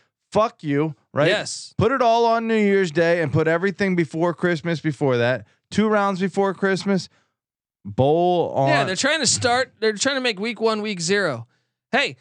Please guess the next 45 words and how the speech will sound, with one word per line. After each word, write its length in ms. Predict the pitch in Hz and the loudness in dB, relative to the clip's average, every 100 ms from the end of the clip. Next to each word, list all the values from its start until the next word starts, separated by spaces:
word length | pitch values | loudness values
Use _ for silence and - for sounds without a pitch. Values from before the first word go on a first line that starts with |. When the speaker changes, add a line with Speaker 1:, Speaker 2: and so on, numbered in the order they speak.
| _ | _
Speaker 2:
college 340 | 220 320 370 - | 0 2 0 -2
football 340 | 320 339 311 | -4 0 2
was 100 | 233 | 2
started 460 | - - 233 254 233 | 0 0 2 0 -2
in 140 | 202 | -6
fucking 420 | 185 233 214 214 196 | -4 -2 -2 -2 -2
November. 560 | 170 151 190 160 107 - _ 202 | 0 0 -2 -4 -6 -12 _ 0
I 220 | 311 392 | 2 0
would 80 | 330 | -2
like 240 | 285 277 | -2 -2
to 80 | 262 | 0
watch 340 | 233 247 233 | 2 2 0
games 360 | - 233 226 180 | -2 -2 0 0
in 100 | 220 | 0
November. 400 | 220 190 226 196 | 0 0 -2 0
I 140 | 202 | 0
don't 140 | 330 339 | 0 0
wanna 180 | 339 320 | -2 -2
be 100 | 262 | -2
wa-, 260 | 220 240 226 | 0 0 -2
uh, 60 | |
look, 260 | 233 226 - _ - | -2 -2 -4 _ -10
okay, 360 | 196 196 123 - | -4 -4 -4 -8
we 160 | 190 | -6
want 200 | 202 240 | -2 -2
more 160 | 208 180 | -2 -4
football, 500 | - 175 135 117 - _ | -4 -6 -8 -10 -14 _
right? 280 | 175 208 - _ 196 | -4 -4 -6 _ -8
But 220 | 180 - | -6 -2
do 160 | 285 | 0
not 240 | 339 311 214 | 0 -2 0
give 200 | 247 254 | -2 0
us 220 | 214 - - _ _ _ _ | -2 -4 -10 _ _ _ _
fucking 540 | - 247 240 254 226 120 | -4 -4 -2 -2 -2 0
Speaker 1:
August 340 | 131 135 143 | 0 0 0
Speaker 2:
August 380 | 240 262 - - | 2 2 0 0
Speaker 1:
fifteenth. 240 | 151 127 110 | 0 0 0
Speaker 2:
fifteenth, 680 | 262 240 - 254 247 226 165 | 0 -2 -2 0 0 -2 -4
week 280 | 185 226 190 | -2 -2 0
one. 440 | 190 202 127 98 - - - - 165 - - _ | 0 0 -4 -12 -16 -10 -10 -10 -12 -8 -10 _
Speaker 1:
<laughs> 840 | 127 - - - _ 107 - _ | -12 -12 -20 -20 _ -20 -20 _
Speaker 2:
I 100 | 185 | -2
don't 160 | 262 302 | -2 0
want 200 | 311 311 | -4 -4
that. 320 | 165 120 - | -8 -10 -18